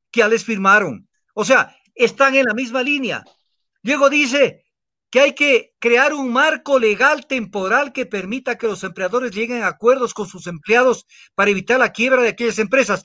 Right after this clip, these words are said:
La ley de apoyo humanitario que se dictó. Si el ecua-, si el, el gobierno lo que ha hecho es nada más que seguir a, a pie de la letra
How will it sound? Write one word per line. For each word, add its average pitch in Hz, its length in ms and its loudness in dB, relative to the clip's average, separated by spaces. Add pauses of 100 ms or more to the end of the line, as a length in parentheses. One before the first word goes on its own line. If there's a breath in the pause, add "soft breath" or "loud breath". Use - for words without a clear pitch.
La 202 160 2
ley 202 160 2
de 185 80 2
apoyo 196 300 0
humanitario 208 480 -2
que - 60 -14
se 220 100 -4
dictó. 226 500 -2 (320)
Si - 180 0
el 339 100 2
ecua-, 320 340 2
si 294 140 -4
el, 285 260 -12
el 269 120 -10
gobierno 311 400 -4
lo 269 140 2
que 269 80 0
ha 285 40 4
hecho 285 160 -6
es 254 80 -8
nada 294 220 -2
más 294 220 2
que 277 160 -6
seguir 233 540 -4 (320)
a, 240 200 2 (220)
a 226 120 -2 (180)
pie 302 180 0
de 294 80 0
la 254 120 2
letra - 380 0